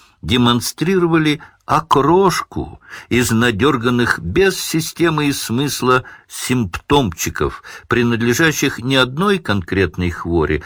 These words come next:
а сразу нескольким. Так не бывает уж, простите. Именно так, как в вашем случае. Я неплохой психиатр, поверьте.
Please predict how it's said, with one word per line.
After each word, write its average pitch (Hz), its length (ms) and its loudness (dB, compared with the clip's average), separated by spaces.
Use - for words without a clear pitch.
а 110 120 2
сразу 143 380 2
нескольким. 117 600 -4
Так 76 340 -4
не 98 80 -4
бывает 95 720 -4
уж, 87 160 -10
простите. - 640 -12
Именно 78 400 -4
так, 131 400 -2
как 80 260 -4
в 71 180 -8
вашем 80 420 -2
случае. 76 640 -8
Я 175 400 0
неплохой 143 720 -4
психиатр, - 720 -8
поверьте. - 520 -4